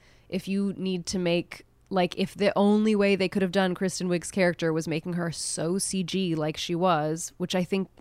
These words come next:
I'm sure they could have found ways around. But if they had to do that, then, like, make a location that's more realistic and grounded, or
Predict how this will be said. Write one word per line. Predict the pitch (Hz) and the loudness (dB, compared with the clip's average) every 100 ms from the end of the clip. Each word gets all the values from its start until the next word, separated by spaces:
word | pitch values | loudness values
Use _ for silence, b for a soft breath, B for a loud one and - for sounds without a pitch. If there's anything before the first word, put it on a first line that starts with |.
| - | -12
I'm | 180 | -8
sure | 175 226 | -4 -2
they | 196 | 0
could | 196 | -2
have | 180 | 0
found | 170 156 | 0 0
ways | 165 165 | -2 -2
around. | 151 160 - - | -4 -4 -8 -2
But | 180 | 0
if | 226 262 - | 2 0 0
they | 233 233 | 0 2
had | 214 226 | 4 2
to | 208 | 2
do | 214 | -4
that, | 220 214 170 - - b b b b | -2 0 2 0 -4 b b b b
then, | 202 208 | 0 2
like, | 208 202 - - | 2 0 -8 -4
make | 220 226 - | -2 0 2
a | |
location | 233 226 - 240 240 240 208 | 6 6 4 0 2 2 2
that's | 175 - | 0 0
more | 196 190 | 2 2
realistic | 185 185 175 180 - 185 | 4 4 4 2 0 -2
and | 180 170 | 0 0
grounded, | 170 170 170 170 160 160 - | 2 2 0 0 -2 -2 -2
or | 170 165 170 170 | 0 2 2 0